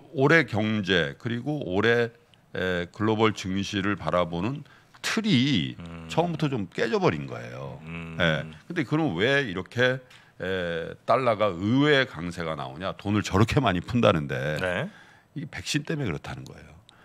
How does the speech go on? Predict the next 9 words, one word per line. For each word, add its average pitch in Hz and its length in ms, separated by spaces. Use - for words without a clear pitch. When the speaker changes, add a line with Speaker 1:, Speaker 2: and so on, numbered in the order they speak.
Speaker 1:
백신 135 400
보급이요. 92 720
Speaker 2:
네. 95 260
Speaker 1:
미국 143 300
국민들은 147 540
백 95 180
명당 113 440
지금 110 360
현재 120 640